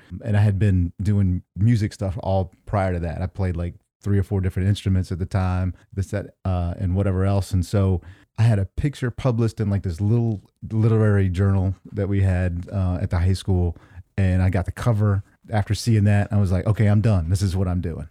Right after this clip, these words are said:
So that was, that was high school, and then went to M T S U, uh, down the street in Murfreesboro. I had a really good photography program and studied there, interned at the Tennessean, I think my sophomore year, uh, worked at the campus newspaper, the annual stat, you know, annuals and all that kind of stuff.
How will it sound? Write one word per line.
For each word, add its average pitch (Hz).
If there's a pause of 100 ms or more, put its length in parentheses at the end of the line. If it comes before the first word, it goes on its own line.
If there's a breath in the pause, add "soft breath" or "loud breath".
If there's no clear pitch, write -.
So 127
that 120
was, 117
that 135
was 113
high 123
school, 123
and 104
then 101 (100)
went 107
to 107
M 113
T 113
S 104
U, 110 (180)
uh, 95
down 98
the 104
street 101
in 104
Murfreesboro. 98
I -
had 95
a 95
really 95
good 92 (180)
photography 101
program 95 (140)
and 143
studied 131
there, 120
interned 123
at 110
the 110
Tennessean, 110
I 101
think 104
my 98
sophomore 101
year, 101 (380 soft breath)
uh, 95
worked 98
at 78
the -
campus 95
newspaper, 92
the 87
annual 92
stat, 85
you 95
know, 87
annuals 92
and 87
all 87
that 90
kind 92
of 87
stuff. -